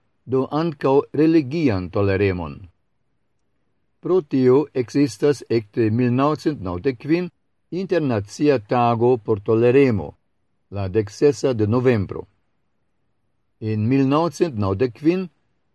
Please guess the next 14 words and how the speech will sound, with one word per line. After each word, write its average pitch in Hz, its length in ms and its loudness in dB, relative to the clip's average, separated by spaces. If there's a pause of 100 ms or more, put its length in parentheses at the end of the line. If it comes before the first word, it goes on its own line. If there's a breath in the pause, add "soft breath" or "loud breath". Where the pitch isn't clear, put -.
(120)
cent 180 400 -4
okdek 123 440 -2
kvin 143 380 -2
membroŝtatoj 127 1160 -2
de 95 140 -2
unesko 135 600 -2 (560)
subskribis 143 840 0
deklaracion 117 960 -2 (340)
pri 104 260 -2
principoj 135 920 -2 (420)
koncernaj 131 840 -2
al 104 280 -2 (140)
toleremo, 104 680 0 (880)
principoj, 147 840 2